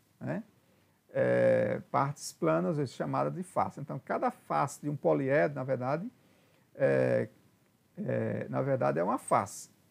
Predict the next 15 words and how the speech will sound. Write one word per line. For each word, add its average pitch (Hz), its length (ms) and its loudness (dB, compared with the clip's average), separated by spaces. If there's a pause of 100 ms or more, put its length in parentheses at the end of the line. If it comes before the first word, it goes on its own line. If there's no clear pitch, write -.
certo? 135 400 -2 (680)
Cada 170 320 2
parte, 175 560 0
né, 135 280 -2 (720)
plana, 156 480 2 (960)
na 190 60 -12
verdade, 135 500 2
a, 123 580 -2
as, 131 220 -8 (220)
as 123 320 -8
partes 185 440 2
dos 151 180 -6
poliedros 143 680 0
são 175 120 -10
faces, 123 800 -4